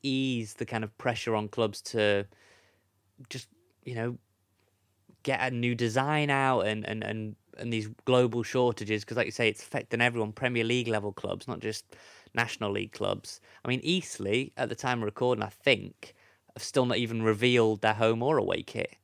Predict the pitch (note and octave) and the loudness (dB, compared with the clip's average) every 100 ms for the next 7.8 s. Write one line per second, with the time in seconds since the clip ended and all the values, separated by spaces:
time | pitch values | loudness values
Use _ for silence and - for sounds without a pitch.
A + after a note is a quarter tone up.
0 | _ _ - A2+ A#2 A2+ A2+ A2 A#2+ G#2+ | _ _ -6 2 6 6 6 2 -2 0
1 | - - - - - A#2 G#2+ G#2+ G#2+ C3+ | -2 -2 -10 -10 -2 4 6 4 0 0
2 | B2 A#2 A2 A2+ A2 G#2+ A2+ B2+ C#3 C#3+ | 2 2 4 4 4 2 8 10 10 6
3 | - - - - _ - A2+ G2+ G#2+ G#2+ | -2 -16 -20 -20 _ 4 4 6 2 0
4 | A#2 G#2+ G2+ G2+ F#2+ A2 A#2 G#2 G2 G2 | 0 0 -2 0 0 2 4 4 2 0
5 | G2 - G#2 G#2 A2 G#2 - _ _ _ | -2 -2 -4 2 2 2 -2 _ _ _
6 | - B2 G2+ F#2+ A2 B2+ D3+ D3+ C3+ B2 | -4 2 2 2 0 2 2 0 -2 -2
7 | - A#2 A2 A#2+ - - - - | -2 0 4 4 2 -6 -10 -12